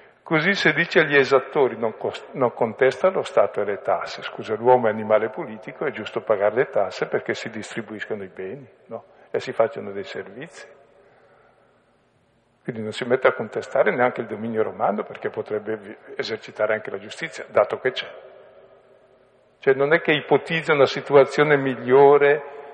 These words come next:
e in attesa fa il peggio. In questa situazione che c'è, vede cos'è possibile fare per fare il bene.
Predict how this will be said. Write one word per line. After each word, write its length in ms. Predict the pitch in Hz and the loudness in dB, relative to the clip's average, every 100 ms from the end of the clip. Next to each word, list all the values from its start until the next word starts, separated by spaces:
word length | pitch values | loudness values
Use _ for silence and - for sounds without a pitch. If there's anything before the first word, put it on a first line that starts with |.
| - - - - | -20 -20 -20 -8
e 100 | - | -6
in 100 | 123 | 2
attesa 480 | 123 - 135 131 127 | 2 2 0 2 2
fa 140 | - | 4
il 160 | 113 110 | 2 0
peggio. 720 | - 117 95 - - - - - - - - - _ _ _ _ _ _ _ | 0 0 0 -6 -10 -10 -14 -20 -20 -20 -20 -20 _ _ _ _ _ _ _
In 160 | - 127 | -10 4
questa 280 | 156 - 156 | 4 6 2
situazione 760 | - 143 147 135 - 151 156 | -2 -2 2 2 2 0 0
che 140 | 208 | 0
c'è, 400 | 196 - 170 - | 0 2 2 2
vede 420 | 113 117 131 226 254 | -4 -6 -4 -4 -4
cos'è 320 | 143 117 127 | -4 -2 -4
possibile 600 | - - - 110 123 185 | -4 -12 -12 -10 -6 -6
fare 540 | - 92 107 113 - - | -6 -4 -2 -4 -6 -4
per 440 | - 104 - - | -4 -4 -12 -16
fare 300 | - 123 131 | -6 -2 -2
il 100 | 139 - | -2 -8
bene. 440 | - 196 - - | -12 -12 -14 -18